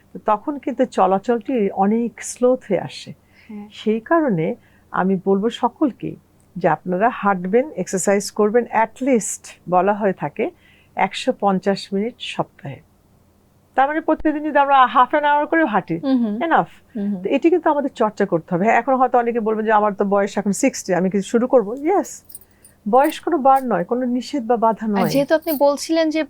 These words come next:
Speaker 2: আহ, পঁয়তাল্লিশ থেকে পঞ্চাশ এই টাইমটা থেকেই কিন্তু শুরু হয়ে যাচ্ছে।
Speaker 1: একেবারে।
Speaker 2: তো আগে থেকেই নিজেকে কেন না
Speaker 1: তৈরি করা।
Speaker 2: প্রিপেয়ার করা?
Speaker 1: হ্যাঁ।
Speaker 2: হ্যাঁ।
Speaker 1: সুতরাং আমি স্বাস্থ্যকর খাবারের কথা বলেছি,
Speaker 2: হ্যাঁ।
Speaker 1: আমি বলেছি ব্যায়ামের কথা, this is very important। আর যেটি বলতে চাইছি যে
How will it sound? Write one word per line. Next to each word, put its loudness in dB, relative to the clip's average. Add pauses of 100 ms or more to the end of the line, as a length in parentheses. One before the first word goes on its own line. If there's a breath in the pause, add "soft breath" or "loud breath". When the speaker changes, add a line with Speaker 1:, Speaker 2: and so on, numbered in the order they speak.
Speaker 2:
আহ, 4
পঁয়তাল্লিশ 0
থেকে -4
পঞ্চাশ 0
এই -4
টাইমটা 2
থেকেই 0
কিন্তু 0
শুরু 0
হয়ে 4
যাচ্ছে। 2
Speaker 1:
একেবারে। 0 (380 loud breath)
Speaker 2:
তো 4
আগে 0
থেকেই 0
নিজেকে -2
কেন 0
না 6
Speaker 1:
তৈরি 4
করা। 4
Speaker 2:
প্রিপেয়ার 4
করা? 4
Speaker 1:
হ্যাঁ। 2
Speaker 2:
হ্যাঁ। -2 (240 soft breath)
Speaker 1:
সুতরাং 2
আমি 0
স্বাস্থ্যকর -2
খাবারের -2
কথা -6
বলেছি, -6 (100)
Speaker 2:
হ্যাঁ। -12 (180)
Speaker 1:
আমি 4
বলেছি 2
ব্যায়ামের 2
কথা, -2
this -4
is -4 (120)
very 2
important। -4 (460 soft breath)
আর 2
যেটি -2
বলতে 2
চাইছি -2 (400 soft breath)
যে 4